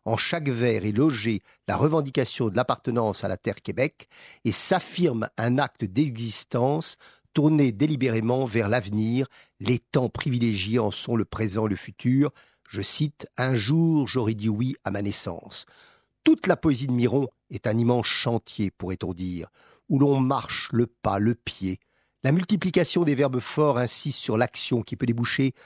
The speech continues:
sur les formes de la violence, mais celle-ci reste contenue au prix d'un effort quasiment surhumain. La dépossession sous-tend le poème. À ce sujet, la pièce maîtresse en prose de Gaston Miron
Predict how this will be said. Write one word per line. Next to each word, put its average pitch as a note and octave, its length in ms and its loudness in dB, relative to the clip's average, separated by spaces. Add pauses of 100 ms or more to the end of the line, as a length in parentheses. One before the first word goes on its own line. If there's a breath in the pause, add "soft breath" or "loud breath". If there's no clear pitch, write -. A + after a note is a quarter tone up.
(100)
sur - 140 -2
les A#2 100 2
formes A#2+ 240 0
de A2+ 40 4
la A2 80 2
violence, A#2 540 2 (340 soft breath)
mais A2 60 -2
celle-ci C3+ 420 0
reste B2+ 320 0
contenue D#3+ 540 0
au B2 100 2
prix - 200 -2
d'un G#2+ 120 0
effort A#2+ 460 0
quasiment A#2 400 -2
surhumain. A2+ 520 0 (520 soft breath)
La A2 80 -2
dépossession E3 720 2
sous-tend - 460 0
le A2+ 80 2
poème. B2+ 480 0 (320 soft breath)
À G#2 60 -4
ce A#2+ 160 -2
sujet, B2+ 520 2
la G2 120 -2
pièce - 360 -4
maîtresse B2+ 460 -2
en G#2+ 100 -2
prose B2 340 -2
de G#2 60 -2
Gaston A#2 300 -2
Miron G#2 340 -2